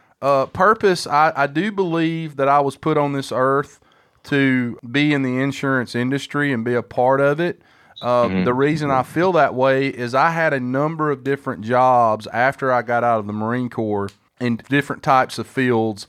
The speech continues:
Speaker 1: And I, you can probably relate to this, Dylan, but I never felt like I belonged. I n-, well, when I say that, like, I could tell, like,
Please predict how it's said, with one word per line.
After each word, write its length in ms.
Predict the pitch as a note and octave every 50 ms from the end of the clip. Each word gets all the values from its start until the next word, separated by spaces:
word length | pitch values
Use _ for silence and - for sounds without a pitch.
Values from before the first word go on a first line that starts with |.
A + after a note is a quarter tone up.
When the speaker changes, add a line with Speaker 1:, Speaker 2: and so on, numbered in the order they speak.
| _ - - - - _ - _ _
Speaker 1:
And 400 | - B2+ C3+ C3+ C3+ C3 B2+ B2 - -
I, 200 | B2+ C3 C#3 C#3 -
you 180 | C3+ D3 G3
can 180 | G#3+ - F#3+ D#3+
probably 420 | - F3 D#3+ D#3 C#3+ C3+ C3+ C3 C3
relate 380 | B2 B2 B2 B2+ C3 C#3 -
to 100 | - B2+
this, 220 | A2+ A#2 A#2 A2 -
Dylan, 420 | A#2 A#2+ A#2+ A#2+ A#2+ B2 A#2+ A2+
but 260 | A#2 A#2+ A2+ A2 - - _ _ _ - _ -
I 120 | C3+ C#3
never 480 | C#3 C#3+ D3+ D#3+ F#3 A3 A3 A3+ G#3+ F#3+
felt 400 | - - - F3 F3 E3 D#3+ -
like 360 | C#3 C#3 C#3 C#3 C3+ C3 -
I 120 | C3+ C3
belonged. 720 | B2+ B2 A#2+ A#2+ A#2 A2+ A2+ A2 G#2+ G2 F#2 F2+ F2 F2+ - - _ _ _ _ _ -
I 100 | B2+ C3+
n-, 180 | C#3 C#3+ D3 -
well, 240 | C3+ C#3 D3 D3+ B2
when 120 | C#3+ C#3+ D3
I 60 | C#3+
say 240 | - - F#3 F3+ E3+
that, 280 | E3 D#3 D3+ C#3+ - A#2
like, 360 | C3 C3 C3 B2 - - -
I 100 | B2+ C#3
could 240 | - - C#3 C3+ -
tell, 320 | - D#3+ D3+ D#3 D#3+ D3+
like, 300 | C#3+ C3 B2+ A#2+ - -